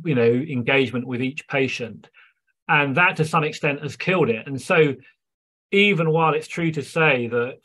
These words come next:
the, uh, epistemologies used in research in universities where there are therapeutic programs has moved toward the subjective,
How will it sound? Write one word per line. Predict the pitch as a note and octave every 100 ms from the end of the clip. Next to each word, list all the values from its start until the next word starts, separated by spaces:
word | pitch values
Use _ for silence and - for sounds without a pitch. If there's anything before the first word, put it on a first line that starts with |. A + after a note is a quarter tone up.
| -
the, | A#2+ B2+ A#2+ A#2 A#2 B2+ -
uh, | - C3 B2 A#2+
epistemologies | A#2 E3 - C#3+ D3+ C#3+ C3 A#2+
used | C#3 C3 A#2+
in | A#2+
research | C#3+ E3+ D#3 C#3+ C#3+
in | B2+
universities | C3+ B2 A#2 F3+ E3 - A#2+ A2+ B2
where | B2+ B2+
there | A#2+ A#2
are | B2 A#2+
therapeutic | - C#3+ B2 A#2+ -
programs | D#3 D3+ C3+ A#2 G#2 G#2 A2 - _ _ _ _ D#3+
has | D3 G#2
moved | B2+ D3 F#3 G#3 G3 -
toward | D3+ D3+ C3+
the |
subjective, | A#2 A#2 G2+ F3+ - - A2+ D#3